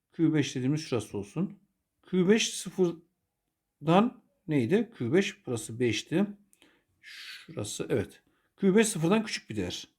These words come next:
Q sıfır eksi altı demiştik. Evet. Q yedi de sıfırdan, e,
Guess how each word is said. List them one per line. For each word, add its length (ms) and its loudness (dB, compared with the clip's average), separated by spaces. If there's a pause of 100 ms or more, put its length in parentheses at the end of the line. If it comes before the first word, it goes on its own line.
(1600)
Q 120 -2
sıfır 300 0
eksi 300 2
altı 280 2
demiştik. 280 -4
Evet. 200 -2 (560)
Q 240 4
yedi 260 4
de 60 0
sıfırdan, 540 2
e, 380 0